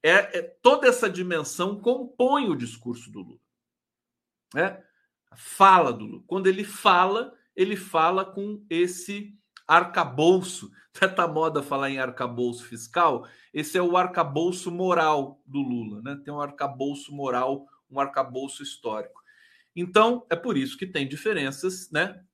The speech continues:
Tem pessoas que falam e ninguém dá bola, e tem pessoas que falam e que mudam a realidade. É, e eu acho que o governo brasileiro entendeu isso muito bem. O, o, o Itamaraty tem a tradição de ser um,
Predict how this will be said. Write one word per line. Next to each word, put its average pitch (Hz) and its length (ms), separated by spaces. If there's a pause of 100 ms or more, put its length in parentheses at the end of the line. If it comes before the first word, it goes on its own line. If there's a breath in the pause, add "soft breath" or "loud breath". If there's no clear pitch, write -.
Tem 127 140
pessoas 123 420
que - 80
falam 127 640
e 139 60
ninguém 110 360
dá 127 160
bola, 135 460
e - 20
tem 269 140
pessoas 151 400
que - 100
falam 131 640
e 170 80
que - 120
mudam 185 480
a 190 60
realidade. 190 800 (720 soft breath)
É, 156 280
e 185 80
eu 190 200
acho 196 200
que - 80
o 202 60
governo 185 320
brasileiro 165 400
entendeu 143 400
isso 139 160
muito 120 220
bem. 170 400
O, 131 720
o, - 20
o 135 60
Itamaraty 135 720 (140)
tem 127 400 (580)
a 123 100
tradição 143 1040
de 120 160
ser 120 560 (440)
um, 135 340